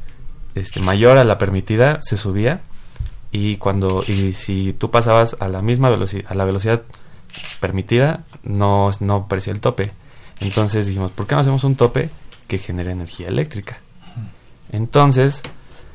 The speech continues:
nosotros hicimos este tope, primero lo diseñamos, este, entre p-, varias. Lo que es este tope, utilizamos un tope de caucho reciclado, eh,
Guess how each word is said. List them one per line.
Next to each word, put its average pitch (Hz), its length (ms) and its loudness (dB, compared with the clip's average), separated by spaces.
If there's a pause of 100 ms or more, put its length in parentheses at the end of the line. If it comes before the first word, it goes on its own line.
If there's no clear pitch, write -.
(160)
nosotros 120 1040 6
hicimos 117 380 0
este 123 200 2
tope, 123 360 4
primero 113 320 2
lo 110 80 4
diseñamos, 104 880 -2 (440)
este, 90 580 -6
entre 85 540 -8
p-, - 300 -10
varias. 107 480 -4
Lo 104 220 -2
que 113 200 0
es 123 100 0
este 143 220 -4
tope, 156 460 4 (320)
utilizamos 131 1000 2 (360)
un 120 160 2
tope 123 280 4
de 101 120 6
caucho 117 320 2
reciclado, 104 560 2 (1000)
eh, 107 840 2